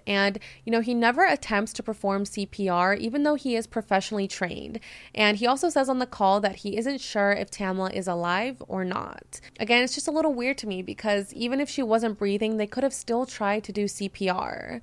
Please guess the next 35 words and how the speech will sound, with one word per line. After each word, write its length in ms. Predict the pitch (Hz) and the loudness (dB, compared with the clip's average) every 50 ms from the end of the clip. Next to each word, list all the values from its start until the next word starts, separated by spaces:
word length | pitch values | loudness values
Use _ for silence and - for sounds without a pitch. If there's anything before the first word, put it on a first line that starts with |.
| - - | -4 2
On 160 | 240 247 254 | 4 4 6
this 160 | 262 269 262 | 6 2 0
call, 340 | - - 233 233 226 226 247 | -2 -2 4 4 6 6 4
he 140 | 247 233 247 | 4 2 2
also 280 | 220 220 220 - 247 | 2 2 2 2 -2
said 220 | 240 - 233 208 208 | 0 2 0 0 0
that 100 | 220 208 | 0 -2
the 80 | 214 | -2
balcony 500 | 208 - 190 185 190 - 226 214 214 214 | 2 4 4 2 2 2 0 0 0 0
railing 380 | 208 208 202 202 202 202 202 202 | 2 2 2 2 2 2 0 -2
to 80 | - 190 | -2 -4
the 80 | 196 | -4
ground 520 | 190 - 190 180 175 180 196 220 226 220 - | -2 2 4 4 4 4 2 2 0 0 0
was 160 | 208 202 - | 0 -2 -2
probably 440 | - - 208 226 285 262 285 277 254 | -2 -2 0 0 0 0 0 0 0
around 320 | 226 208 196 196 202 202 | 0 0 0 0 -2 -6
twenty 320 | - - 202 196 190 190 | -4 -4 -2 -2 -2 -4
feet. 420 | 185 - - - - - 202 - - - - - - - - - | -4 -8 -12 -10 -10 -10 -12 -12 -14 -14 -16 -20 -20 -20 -14 -6
And 240 | - 214 208 208 208 | 0 2 2 2 2
we 160 | 208 226 233 | 2 2 2
know 180 | 233 247 277 349 | 4 4 4 4
it 60 | 359 | 4
was 120 | 311 254 254 | 2 2 0
only 220 | 240 247 240 233 | 2 2 0 0
one 300 | 208 196 202 208 214 226 | 0 0 0 0 0 0
story 380 | - - - 208 196 202 202 196 | -2 -2 0 2 2 4 4 2
above 360 | 185 175 190 185 185 180 - | 2 2 2 2 2 0 0
ground, 460 | - 175 160 151 - - - - - | -2 -2 0 -2 -6 -8 -10 -12 -12
so 180 | 202 - - - | -12 -12 -6 -4
that's 240 | 214 220 220 - - | -2 -4 -4 -4 -4
not 120 | 233 247 269 320 339 - - | -4 -4 -2 -4 -4 -6 -6
a 60 | - 240 | -8 -4
very 300 | 226 254 254 262 254 247 | -2 -2 0 0 0 0
big 320 | 208 226 220 220 202 190 | 0 0 -2 -2 -2 -6
fall. 600 | - - 202 233 240 - - - 50 50 - | -4 -2 0 0 0 -2 -4 -8 -12 -12 -12